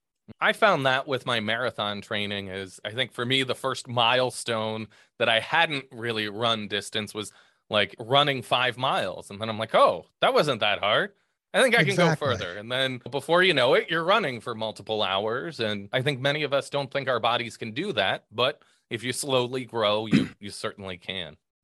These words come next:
Speaker 2: Yeah, our, our bodies are very adaptable to what we throw at them. And if, if you think back a generation or two when people used to work like crazy on farms and coal mines,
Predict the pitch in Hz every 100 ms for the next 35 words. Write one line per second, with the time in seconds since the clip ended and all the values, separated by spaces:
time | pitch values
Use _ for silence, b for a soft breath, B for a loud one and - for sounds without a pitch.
0 | _ _ _ _ - 127 131 170 - 160
1 | 160 185 185 175 143 139 156 165 156 139
2 | 147 151 - 139 139 135 139 143 143 139
3 | 156 147 135 123 - 135 135 151 165 -
4 | - 208 - 220 185 190 180 156 143 185
5 | 175 175 175 - 156 - 175 170 151 135
6 | 170 160 156 147 156 - 139 156 151 151
7 | 139 139 - 170 165 165 139 147 135 117
8 | 175 165 160 151 143 135 - 170 160 156
9 | 151 151 147